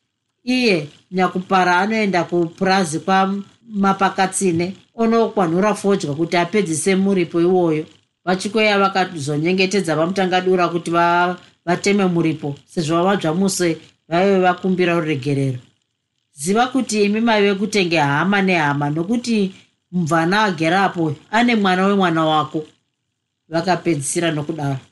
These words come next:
So munhu aiva aine mwoyo wakadzikama, vaMutangadura vakazoripisa vaMadzvamuse mombe sere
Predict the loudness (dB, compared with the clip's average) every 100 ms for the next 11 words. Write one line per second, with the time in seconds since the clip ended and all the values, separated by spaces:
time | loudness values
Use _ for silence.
0 | _ _ _ _ _ _ _ _ _ _
1 | _ _ -4 0 2 2 2 2 2 2
2 | 2 2 2 2 2 0 0 -2 -4 -4
3 | -2 -2 -2 -2 -2 -2 -2 -2 0 0
4 | 0 0 -4 -2 -2 0 0 0 -2 -4
5 | -4 -2 -2 0 -2 -2 -2 -2 -2 -4
6 | -4 -4 -4 0 0 2 0